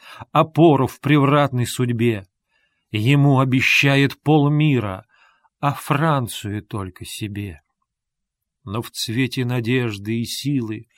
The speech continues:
угас его царственный сын, и долго его поджидая, стоит император один. Стоит он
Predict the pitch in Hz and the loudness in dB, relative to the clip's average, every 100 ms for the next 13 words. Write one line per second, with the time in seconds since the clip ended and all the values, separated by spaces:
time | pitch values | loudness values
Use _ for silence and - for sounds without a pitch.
0 | _ - - - 156 127 151 127 - 107 | _ -20 -2 4 4 6 2 2 -2 -2
1 | 110 135 - 135 131 - 113 117 123 110 | -2 -2 0 0 0 -2 -6 -4 -2 -4
2 | - 139 123 104 113 _ _ - - _ | -2 0 0 -4 -16 _ _ -20 -20 _
3 | _ 160 156 113 160 156 135 117 131 135 | _ 2 2 4 4 6 4 2 4 4
4 | 127 143 101 143 117 104 135 120 143 123 | 4 0 0 -2 -2 0 0 2 0 0
5 | 117 117 _ _ _ _ - - - 131 | -2 -4 _ _ _ _ -14 -14 -2 2
6 | 139 123 135 120 - 120 120 127 - 110 | 2 0 -4 -4 -4 -2 -2 -4 -4 -10
7 | 120 _ _ - 104 95 110 98 80 _ | -10 _ _ -10 -10 -6 -8 -8 -14 _
8 | _ _ _ _ _ _ _ _ - - | _ _ _ _ _ _ _ _ -12 -12
9 | - 107 113 110 - 92 92 | -8 -4 -4 -6 -12 -18 -18